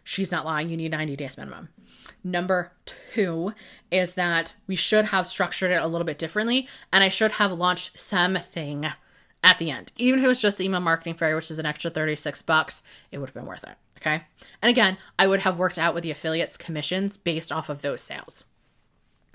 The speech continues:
Should have been four days, definitely not three. And then our bonus one of actually making sure you sent the swag earlier and making sure you're paying attention to your numbers and how they're priced accordingly.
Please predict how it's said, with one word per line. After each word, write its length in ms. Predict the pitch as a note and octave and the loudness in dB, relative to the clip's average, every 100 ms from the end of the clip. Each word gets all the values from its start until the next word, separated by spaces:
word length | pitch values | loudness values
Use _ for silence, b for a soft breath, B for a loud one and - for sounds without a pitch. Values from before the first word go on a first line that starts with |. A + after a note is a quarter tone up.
| _ - | _ -8
Should 140 | - | -4
have 80 | E3+ | -2
been 100 | E3+ | -2
four 180 | D#3+ D#3 | -2 -4
days, 300 | D3 D3 - - | -2 -6 -8 -4
definitely 240 | F3 F3 | -2 -2
not 140 | E3+ | -4
three. 180 | D3+ B2 - _ B B B B B | -4 -8 -12 _ B B B B B
And 280 | F#3+ G#3 G3 | 2 2 2
then 260 | G3 F#3 F3+ | 4 2 2
our 180 | E3+ E3+ | 0 0
bonus 460 | E3 E3 E3 - | 0 0 -2 -4
one 340 | E3 E3 D#3+ D#3+ b b b - | -4 -2 -2 -6 b b b 0
of 500 | E3 D#3 D#3 D3 - | 2 4 2 -2 0
actually 680 | - E3+ - E3+ E3 D#3 D3+ - - | 4 4 2 -2 0 -2 -4 -8 -2
making 260 | F#3+ E3 | -2 -2
sure 220 | F3 - E3 | -4 -2 0
you 120 | E3 | -2
sent 200 | D#3+ C#3+ | -2 -4
the 80 | D#3 | -4
swag 340 | - D3 D3 - | -2 0 0 2
earlier 440 | C4+ C4 B3 B3+ B B B | 2 4 2 0 B B B
and 300 | A#3 A3+ G#3 | 0 2 2
making 260 | G3 F3 F#3 | -2 -2 -4
sure 160 | - | -2
you're 100 | F3 | -2
paying 220 | F3 D#3+ | -2 -4
attention 420 | D#3+ - D#3 - D#3+ | -6 -4 -6 -4 -4
to 120 | - | -4
your 160 | D#3 D#3 | -4 0
numbers 440 | D#3+ D#3+ D#3 D#3 | 0 0 -2 -2
and 100 | D3 | -6
how 120 | D#3 | -2
they're 140 | C#3+ C#3+ | 0 0
priced 300 | - D3+ - | 0 -2 -4
accordingly. 680 | - G#3 G#3 G3+ F#3+ F3+ | 0 4 4 4 0 -2